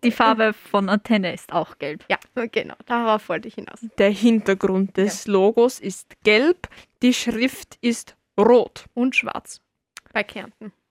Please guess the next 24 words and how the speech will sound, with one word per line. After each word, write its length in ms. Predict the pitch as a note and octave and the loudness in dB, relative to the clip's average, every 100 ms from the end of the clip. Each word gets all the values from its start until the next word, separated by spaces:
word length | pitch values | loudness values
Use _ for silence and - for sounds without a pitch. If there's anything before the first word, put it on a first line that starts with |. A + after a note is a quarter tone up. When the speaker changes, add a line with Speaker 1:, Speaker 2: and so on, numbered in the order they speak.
| _ | _
Speaker 3:
Und 180 | A#3 A#3+ | 0 0
Steiermark 440 | - G#3 F3+ G3 A#3 | 2 0 0 -4 -6
ist 140 | - | -4
dann 120 | A3 | -4
auch 140 | F#3 - | -4 -6
Speaker 2:
Ja, 120 | G3 | -6
Speaker 3:
schwarz. 260 | - - - _ | -6 -10 -20 _
Speaker 2:
ja. 100 | D#4 - _ _ _ _ | -20 -20 _ _ _ _
Speaker 1:
Außerdem 680 | C#4 C#4 D#4 B3+ A#3+ A#3+ A3+ _ - | 0 0 0 0 2 2 0 _ -8
ist 200 | C#4 - | -6 2
in 60 | A#3 | 2
der 100 | A3+ | 2
traditionellen 760 | C4+ B3 A3+ A#3+ G#3 A#3 A#3+ B3 | -4 -6 -4 -2 0 0 0 0
chinesischen 520 | A#3+ B3 C#4+ C4 A3+ | 2 2 0 -6 -8
Farbsymbolik 880 | - A3 A#3 B3+ A#3+ A#3+ A#3 A#3 - _ _ - | -2 0 0 0 0 2 2 0 -4 _ _ -6
die 60 | B3 | -2
Farbe 340 | A#3 G#3+ A3+ | 0 0 -2
Gelb 300 | - G#3 A3 | -2 -2 0
ein 120 | A#3 | 0
Zeichen 340 | - C#4 - A3+ | 2 0 -2 -2
für 120 | G#3+ | 0
Macht 340 | G#3 A3 - | 0 -2 -8
und 140 | G3 G3+ | -8 0
Wohlstand. 680 | G3 G#3 - - - - | 2 2 -2 -12 -16 -20